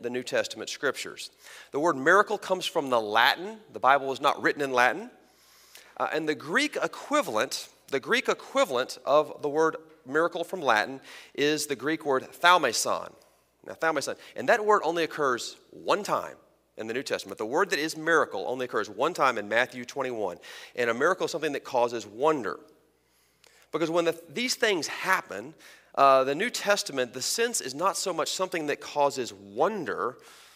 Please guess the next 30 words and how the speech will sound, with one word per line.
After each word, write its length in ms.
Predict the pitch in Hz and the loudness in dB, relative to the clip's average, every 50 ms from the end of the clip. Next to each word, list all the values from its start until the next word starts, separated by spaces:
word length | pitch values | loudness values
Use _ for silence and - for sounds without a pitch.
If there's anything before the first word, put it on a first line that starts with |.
| _ _ _ _ _ - | _ _ _ _ _ -6
but 120 | - 139 - | -6 -4 -2
some, 280 | - - - 208 185 - | -2 0 2 2 2 2
a 80 | 131 | 0
portent, 580 | - - - - - 220 - - 120 95 - - - | -4 -4 2 6 6 6 6 4 -6 -6 -8 -8 -10
a 60 | - | -10
prodigious 640 | - - - 160 127 113 147 208 190 156 185 165 - - - | -10 -4 -6 -6 -4 0 -2 -2 0 0 -2 -2 -2 -2 -2
sign, 600 | - - - - 185 175 170 160 143 131 120 - - | 0 0 4 6 6 6 8 8 6 6 4 2 -4
a 140 | - 127 127 | -8 -4 -2
symbolic 1040 | - - - - 190 165 139 123 110 - - 143 165 190 196 190 208 208 - - - - _ - | -2 -2 0 0 0 -2 -2 -4 -2 2 4 4 6 4 2 2 -2 -2 -4 -6 -18 -16 _ -2
action 580 | 131 151 147 - - - - 117 101 98 104 95 - - - - _ - | 0 0 0 -2 -4 -4 -4 -4 -6 -8 -8 -12 -16 -20 -20 -20 _ -6
that 140 | 107 110 110 | -2 0 0
authenticates 720 | 107 101 - - - 165 151 135 - - 110 107 104 - | 0 0 -2 -4 -6 -4 -4 -4 -4 -4 -6 -4 -4 -6
Jesus' 460 | - - 117 110 98 95 95 - - | -8 -6 -8 -8 -8 -8 -10 -10 -8
mission. 320 | 120 139 135 - - 95 92 | -6 -6 -4 -4 -6 -8 -4
The 80 | 101 | 2
actual 420 | 107 131 180 - - - 170 143 127 | 4 4 4 4 2 -2 -4 -4 -4
New 160 | 127 147 180 | -4 -6 -6
Testament 460 | - - 175 147 - - 139 123 - | -2 0 0 0 0 -4 -6 -6 -4
words, 360 | 101 120 113 104 107 120 127 | -2 0 0 0 0 -2 -2
I'll 140 | 131 113 110 | -2 -2 -2
give 240 | 110 - - 135 131 | -2 -4 -6 -8 -6
them 80 | 127 123 | -6 -8
to 120 | - 127 | -10 -8
you 80 | 120 113 | -8 -8
in 80 | 107 | -8
Greek 240 | 90 101 110 113 - | -6 -6 -8 -6 -6
and 80 | 110 110 | -8 -10
then 100 | 104 98 | -8 -10
translate 480 | - - 139 131 120 98 95 90 - | -8 -6 -6 -6 -6 -6 -8 -8 -8
them. 180 | - 101 120 | -10 -12 -12